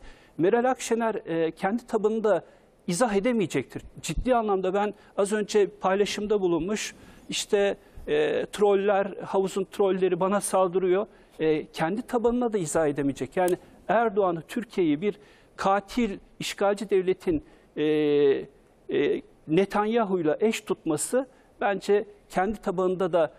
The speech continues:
e, ciddi anlamda rahatsızlık verecektir. Ve ben, e, az önce bakanımızın ifade ettiği gibi artık, e, on yedi yirmi beş Aralık iki bin on üçte başlayan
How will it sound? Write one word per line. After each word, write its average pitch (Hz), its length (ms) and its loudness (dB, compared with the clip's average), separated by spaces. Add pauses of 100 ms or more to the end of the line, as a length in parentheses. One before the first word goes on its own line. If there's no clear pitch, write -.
(220)
e, 139 520 0
ciddi 175 260 -2
anlamda 170 380 0
rahatsızlık 180 480 -2
verecektir. 226 560 0 (300)
Ve 196 220 4
ben, 247 340 0
e, 190 180 0
az 208 200 -2
önce 214 260 -2
bakanımızın 214 500 0
ifade 208 380 0
ettiği 226 300 -6
gibi 131 260 -4 (440)
artık, 247 640 -2
e, 156 400 2 (260)
on 233 420 0 (280)
yedi 196 260 0
yirmi 214 220 0
beş 214 180 0
Aralık 185 260 0
iki - 200 -10
bin 214 80 -2
on 220 100 -2
üçte 170 320 -2
başlayan 165 520 -2